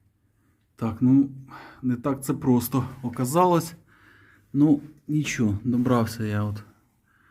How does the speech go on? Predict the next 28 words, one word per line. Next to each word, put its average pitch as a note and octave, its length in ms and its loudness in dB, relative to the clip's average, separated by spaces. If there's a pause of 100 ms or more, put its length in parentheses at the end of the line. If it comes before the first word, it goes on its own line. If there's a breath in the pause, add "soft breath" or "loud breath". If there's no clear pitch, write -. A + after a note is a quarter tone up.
(400 soft breath)
Розібрав G#2+ 560 -2
тут - 140 -10
у G#2+ 60 -6
нас G2+ 180 -2
контактори, C3+ 640 -4
тут - 200 -12
у A2+ 40 2
нас A2 220 0
Б A2 100 -6
М A#2 200 6
С. D#3 340 2
Ну, B2 80 0
я A#2 80 0
вже A#2+ 240 2
дивлюсь, B2 380 2
що - 140 0
вона B2+ 140 6
щось B2 200 -2
чуть-чуть B2 400 0
вроді A#2+ 240 -2
як A#2 160 -2
по A2+ 100 -4
крепіжу A2+ 440 -2
не B2 100 2
стає. A2 420 -2 (1200 soft breath)
Ну, B2+ 200 0
будемо C3+ 300 4
пробувати. G#2+ 480 0